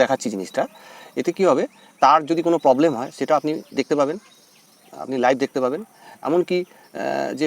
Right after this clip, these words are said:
প্রবলেমটা সলভ করছি কীভাবে আমি কমেন্ট্রির মাধ্যমে, সেটাও আপনাকে আমি বোঝাতে পারবো। আশা করছি আমি এবার ভিডিওটা স্টার্ট করছি। আহ, চলতে চলতে কীভাবে হচ্ছে সেটা আমি কমেন্ট্রির মাধ্যমে আপনাকে বোঝাচ্ছি।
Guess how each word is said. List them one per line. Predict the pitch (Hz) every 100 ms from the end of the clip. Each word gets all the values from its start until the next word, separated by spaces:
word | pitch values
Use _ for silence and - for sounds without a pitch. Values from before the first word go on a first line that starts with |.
| 143
প্রবলেমটা | 147 143 160 156
সলভ | 156 165 170
করছি | 156 -
কীভাবে | 170 165 160
আমি | 151
কমেন্ট্রির | 143 147 147
মাধ্যমে, | 127 117 170 208
সেটাও | 139 170
আপনাকে | 131 131
আমি | 160 123
বোঝাতে | 110 98
পারবো। | 82 78 - _ _ _ _ - - - -
আশা | - 127
করছি | 131 143 139 _ _ - -
আমি | 113 117
এবার | 110 107
ভিডিওটা | 113 123 -
স্টার্ট | 123 -
করছি। | - 240
আহ, | - _ - - - - 104 101 104
চলতে | 123 123
চলতে | 123 170 -
কীভাবে | 110 107 101 98
হচ্ছে | 110 180
সেটা | - 175
আমি | 156 233
কমেন্ট্রির | 107 104 120
মাধ্যমে | 110 185
আপনাকে | - 104 127
বোঝাচ্ছি। | 80 -